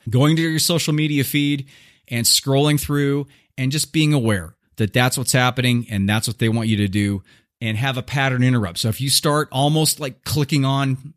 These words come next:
a suggested video, then, then you stop yourself and you don't click on the suggested video, understanding that there's a reason why they want you to click on that.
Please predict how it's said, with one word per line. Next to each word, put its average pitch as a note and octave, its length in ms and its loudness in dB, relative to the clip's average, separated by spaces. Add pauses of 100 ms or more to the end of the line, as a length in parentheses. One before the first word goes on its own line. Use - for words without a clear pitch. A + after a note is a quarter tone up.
(100)
a C3 80 -2
suggested C3+ 540 0
video, C#3 500 4 (360)
then, B2+ 280 -4 (180)
then C#3+ 140 -2
you C#3+ 60 0
stop C3 300 0
yourself - 440 -4
and A#2 100 2
you C3 80 4
don't B2 320 2
click B2 220 0
on G#2 100 0
the F#2 80 -2
suggested F#2+ 480 -8
video, F#2 340 -8 (300)
understanding D#3+ 560 0
that C#3 140 -2
there's D3 160 0
a C#3+ 40 0
reason C3+ 320 2
why A2 300 0
they G#2+ 100 2
want E2+ 220 -6
you D#2+ 80 -14
to E2 80 -14
click B2+ 260 -4
on C#2+ 160 -8
that. D2+ 220 -18